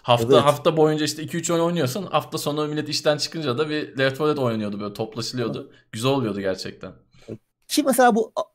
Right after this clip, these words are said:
Speaker 2: ekibin bir önceki o işi de Evolve da bence
Speaker 1: Hı hı.
Speaker 2: güzel bir fikirdi.
Speaker 1: Kötü
Speaker 2: Yani
Speaker 1: değildi.
Speaker 2: oyun da hatta eğlenceliydi.
Speaker 1: Doğru.
Speaker 2: Ama two K
Speaker 1: Sonları
Speaker 2: yani diğer bir... Ha?
Speaker 1: Şeydi, o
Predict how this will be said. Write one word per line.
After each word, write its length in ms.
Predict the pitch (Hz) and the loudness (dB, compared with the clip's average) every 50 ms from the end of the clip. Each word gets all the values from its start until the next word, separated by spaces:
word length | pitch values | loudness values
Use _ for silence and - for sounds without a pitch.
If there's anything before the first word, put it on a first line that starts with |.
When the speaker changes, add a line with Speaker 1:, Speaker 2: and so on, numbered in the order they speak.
| _ _ _ _ _ _ _ _ _ - | _ _ _ _ _ _ _ _ _ -4
Speaker 2:
ekibin 400 | - 175 - 226 196 240 247 208 | -4 -4 -2 -2 -2 0 0 0
bir 80 | 175 233 | 0 0
önceki 380 | 262 247 226 214 208 - 247 - | 0 0 0 -2 -4 -4 -2 -2
o 100 | - - - _ - | -2 -4 -8 _ -6
işi 260 | - - - - 233 | -4 -2 0 2 4
de 140 | 226 185 - - | 4 4 4 2
Evolve 440 | 160 156 160 214 214 180 147 127 - - - _ _ - | 2 4 6 8 8 8 6 4 2 -4 -18 _ _ -2
da 120 | 156 - | 0 2
bence 420 | - 139 151 151 139 120 143 135 135 | 2 2 2 2 2 4 4 4 4
Speaker 1:
Hı 40 | - | 2
hı. 60 | - | -2
Speaker 2:
güzel 260 | 123 113 147 139 135 | 0 2 4 4 2
bir 60 | 135 | 2
fikirdi. 320 | - - - - - 113 110 | -4 -14 -6 -2 -2 0 0
Speaker 1:
Kötü 160 | 120 117 127 | 0 2 2
Speaker 2:
Yani 180 | 127 127 120 | 2 2 4
Speaker 1:
değildi. 100 | 110 151 | 4 2
Speaker 2:
oyun 200 | 165 226 262 254 | 2 2 2 2
da 60 | 226 190 | 2 2
hatta 220 | - - - 151 - | 4 4 2 2 4
eğlenceliydi. 800 | 139 131 131 127 123 123 117 123 120 117 127 139 226 277 - - _ _ _ - | 4 4 4 4 2 0 0 -2 -4 -4 -4 -6 -6 -6 -8 -10 _ _ _ -8
Speaker 1:
Doğru. 360 | - 92 87 87 87 - - _ _ _ _ | -6 -4 -4 -6 -8 -12 -20 _ _ _ _
Speaker 2:
Ama 280 | - 233 262 294 277 - - - - _ | -2 2 4 4 4 2 -2 -10 -16 _
two 260 | - - - - - - | -6 0 2 2 4 4
K 40 | 143 | 6
Speaker 1:
Sonları 220 | - 190 165 139 - | 6 6 6 4 2
Speaker 2:
yani 200 | 156 151 156 160 - | 2 0 0 0 0
diğer 280 | 185 175 175 170 151 | 2 2 2 2 0
bir... 120 | 156 - - _ | -4 -12 -12 _
Ha? 320 | - 175 175 208 262 285 - _ _ _ _ _ _ _ _ - | -4 -2 0 0 -2 -2 -10 _ _ _ _ _ _ _ _ -12
Speaker 1:
Şeydi, 760 | - - - - - - 190 175 143 - 123 113 101 - - | -8 -8 -6 -4 -2 0 0 0 0 0 -2 -2 -4 -4 -2
o 420 | 127 139 147 151 143 143 - - | 0 2 4 4 2 0 -4 -16